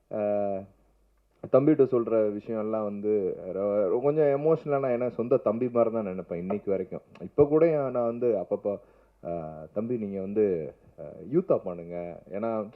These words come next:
எ-, திடீர்னு ட்ரை பண்ணி வித்தியாசமாலாம் வேணாம். நல்லா இப்ப வந்து லேட்டஸ்ட் இதயம் டூ பண்ணீங்கன்னா அவரை வச்சு பண்ணலாம். அந்த மாதிரி ஒரு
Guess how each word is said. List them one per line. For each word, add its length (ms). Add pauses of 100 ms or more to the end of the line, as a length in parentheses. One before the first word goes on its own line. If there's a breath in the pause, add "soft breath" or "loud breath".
(380 soft breath)
எ-, 100
திடீர்னு 380
ட்ரை 320
பண்ணி 200
வித்தியாசமாலாம் 440
வேணாம். 680
நல்லா 240
இப்ப 440
வந்து 240
லேட்டஸ்ட் 480
இதயம் 460
டூ 140
பண்ணீங்கன்னா 500
அவரை 240
வச்சு 220
பண்ணலாம். 440
அந்த 280
மாதிரி 260
ஒரு 240